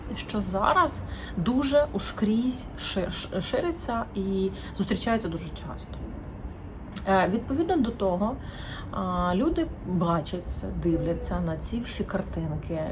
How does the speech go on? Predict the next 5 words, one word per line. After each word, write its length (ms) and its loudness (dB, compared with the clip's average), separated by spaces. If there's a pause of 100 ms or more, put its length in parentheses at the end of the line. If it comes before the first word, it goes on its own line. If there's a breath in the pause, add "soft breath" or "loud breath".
про 80 -2
те, 300 2 (140)
як 540 2
важливо 760 4
бути 320 0